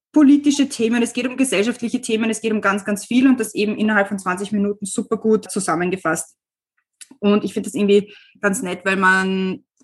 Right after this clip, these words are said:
oft den Überblick verliert, was ist gerade Thema, womit beschäftigt sich Österreich gerade. Und es ist einfach, es passiert so viel momentan, vor allem in der politischen Landschaft,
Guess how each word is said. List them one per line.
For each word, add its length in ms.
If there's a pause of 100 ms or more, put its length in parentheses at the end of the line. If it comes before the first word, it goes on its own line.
oft 220
den 80
Überblick 460
verliert, 560
was 200
ist 120
gerade 260
Thema, 680
womit 300
beschäftigt 580
sich 180
Österreich 540
gerade. 420
Und 100
es 140
ist 240
einfach, 340 (300)
es 140
passiert 320
so 200
viel 300
momentan, 480
vor 140
allem 100
in 80
der 80
politischen 460
Landschaft, 360